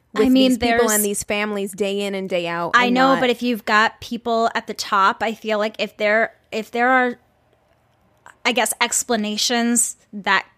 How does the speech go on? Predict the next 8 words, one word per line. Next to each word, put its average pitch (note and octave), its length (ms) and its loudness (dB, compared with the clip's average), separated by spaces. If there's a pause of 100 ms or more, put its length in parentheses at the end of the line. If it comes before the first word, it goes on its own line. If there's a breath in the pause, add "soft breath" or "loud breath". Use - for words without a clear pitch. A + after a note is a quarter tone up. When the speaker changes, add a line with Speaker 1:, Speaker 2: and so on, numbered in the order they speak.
(460)
Speaker 2:
can G#3 260 -4
make G3+ 240 -2
sense, G3+ 440 0
like, A3+ 100 -4
if G#3 80 -2
somebody A3+ 420 0
can G#3+ 200 -6
somehow F#3+ 720 0